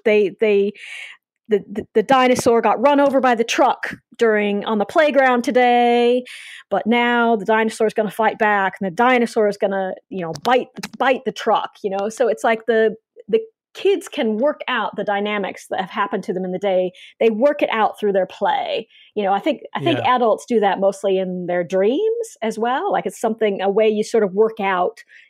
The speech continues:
Speaker 1: you know, what's happened to you. But most of us don't even remember our dreams. But children actually do it in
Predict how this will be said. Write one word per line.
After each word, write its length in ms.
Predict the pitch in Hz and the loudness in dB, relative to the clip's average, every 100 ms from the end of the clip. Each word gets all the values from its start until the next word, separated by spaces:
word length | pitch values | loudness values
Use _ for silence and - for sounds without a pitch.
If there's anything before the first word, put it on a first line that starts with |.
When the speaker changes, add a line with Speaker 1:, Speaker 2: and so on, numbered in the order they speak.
| - | -6
Speaker 1:
you 80 | 196 | -2
know, 120 | 180 | 0
what's 260 | 185 - | -2 -2
happened 340 | - 196 196 165 | -4 -6 -6 -8
to 120 | - | -6
you. 280 | 170 180 - - - - _ _ - | -4 -2 -4 -10 -20 -20 _ _ -6
But 120 | 185 | 0
most 180 | 233 240 | 0 0
of 60 | |
us 80 | 185 | -4
don't 160 | - 208 | -2 -2
even 100 | 185 | -2
remember 380 | 185 220 233 180 | -2 0 2 0
our 100 | 170 | 0
dreams. 480 | - - 160 208 - _ - | -4 -6 -6 -10 -14 _ -6
But 160 | - | -6
children 580 | - 359 339 208 180 196 - | -2 0 2 2 2 0 -2
actually 500 | 294 - 202 196 190 | -2 0 0 0 0
do 180 | 233 233 | 2 2
it 200 | 214 - | 2 0
in 260 | 214 208 202 | -4 -2 -4